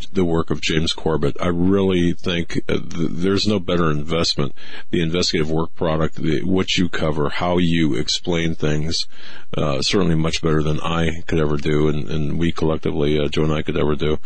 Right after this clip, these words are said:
And, and the guests that you have, the interviews that, that, that you do, just phenomenal work. So we really appreciate that. So we would urge everyone to support your research. We gotta keep you around and keep you viable so you can c-, continue,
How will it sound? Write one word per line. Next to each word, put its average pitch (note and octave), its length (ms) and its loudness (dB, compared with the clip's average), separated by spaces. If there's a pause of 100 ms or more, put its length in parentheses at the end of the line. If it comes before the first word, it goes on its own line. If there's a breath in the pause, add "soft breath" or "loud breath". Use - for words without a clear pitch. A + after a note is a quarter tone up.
(420 loud breath)
And, F2+ 400 -2
and F2 280 0
the E2 240 2 (260)
guests F2+ 300 0
that E2+ 180 -2
you E2+ 80 0
have, E2 420 0
the D#2 200 2
interviews D#2+ 360 0
that, D#2+ 260 0
that, - 260 0
that D#2 180 0
you D#2 80 -2
do, D#2 220 0 (420 loud breath)
just G2 220 0
phenomenal D#2+ 640 0
work. D2+ 320 0
So - 140 0
we D#2+ 80 4
really E2+ 300 2
appreciate D2 520 0
that. D2 220 0
So - 120 -2
we D#2+ 160 0
would E2+ 240 0
urge D#2+ 300 0
everyone D#2+ 480 0
to D2+ 100 0
support E2+ 580 0
your D#2 320 0
research. D#2 500 0
We F2+ 120 0
gotta B2 160 0
keep F2 220 -2
you D#2+ 80 2
around E2+ 380 0 (340 loud breath)
and F2+ 120 2
keep - 220 -2
you D#2+ 80 0
viable D#2+ 500 0
so - 160 0
you F2 100 0
can E2+ 160 0
c-, - 60 -4 (100)
continue, F2+ 580 0